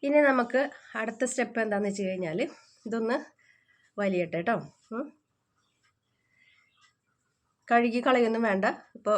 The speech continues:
കറ്റാർവാഴയും തേനുമാണ്. അപ്പൊ അതവിടെ ഇരുന്നോണ്ട് കുഴപ്പമൊന്നുമില്ല. just നിങ്ങളൊന്ന്, ഉം, ഫാൻ ഇട്ടിട്ടൊന്ന് മുഖം വലിയിച്ചാൽ നല്ലതാണ് ട്ടോ. അങ്ങനെ വലിയിച്ചതിന് ശേഷം നമുക്ക്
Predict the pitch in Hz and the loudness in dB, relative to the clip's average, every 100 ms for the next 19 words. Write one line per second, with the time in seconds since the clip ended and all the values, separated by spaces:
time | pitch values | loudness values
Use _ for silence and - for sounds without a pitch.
0 | 208 226 226 214 208 208 247 254 233 202 | 0 -6 -4 -2 0 0 -2 -2 0 0
1 | 226 202 214 196 202 208 214 226 214 202 | 0 0 -2 -4 -4 -2 -2 -2 -2 -4
2 | 208 226 202 208 208 190 196 - - - | -2 -4 -4 -4 -4 -2 -4 -8 -20 -20
3 | - - 214 208 - - 269 254 220 214 | -18 -6 -4 -4 -8 -2 2 2 2 0
4 | 214 277 - _ _ _ _ _ _ _ | 0 -4 -8 _ _ _ _ _ _ _
5 | _ - - _ 190 180 175 - 196 208 | _ -20 -20 _ -10 -8 -8 -10 -6 -2
6 | 190 185 185 - - 202 196 202 196 226 | 0 -2 -4 -8 -10 -8 -4 -2 -2 0
7 | 208 196 240 - 208 208 202 202 240 262 | -2 -2 -6 -6 -6 -2 -4 -4 -4 -2
8 | 196 170 147 156 202 147 _ _ _ - | -2 -4 -6 -4 -6 -6 _ _ _ -20
9 | - - - 196 196 208 202 202 208 220 | -20 -18 -8 -4 0 0 -2 -2 -2 -2
10 | 202 208 214 202 | -4 -4 -6 -4